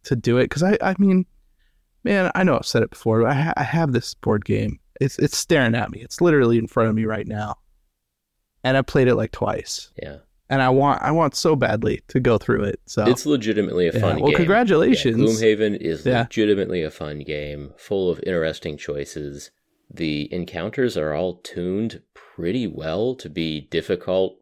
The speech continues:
Speaker 2: but doable. Um,
Speaker 1: Mm-hmm.
Speaker 2: you know, it, it scales with the number of people in your party, and it, it just, it's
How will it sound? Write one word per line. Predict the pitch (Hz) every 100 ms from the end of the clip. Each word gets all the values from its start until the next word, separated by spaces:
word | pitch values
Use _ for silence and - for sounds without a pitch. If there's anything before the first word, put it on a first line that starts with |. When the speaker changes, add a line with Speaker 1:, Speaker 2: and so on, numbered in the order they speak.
| _
Speaker 2:
but | 64 -
doable. | 82 98 113 139 143 _ _ _ _ _ _ -
Um, | 76 76 76 73 _ _ _ -
Speaker 1:
Mm-hmm. | 131
Speaker 2:
you | 127
know, | -
it, | 78 -
it | 78 -
scales | - - 98 90 95 92 -
with | 85 76
the | 82
number | 78 78 78
of | -
people | - 87 90 82
in | 76
your | 71
party, | - 127 123 123 120 120 110 _ _ _ _ _
and | - 76 73 71 69
it, | 73 73 - -
it | 69 58 _ _
just, | - 76 - _ _ _ -
it's | 73 -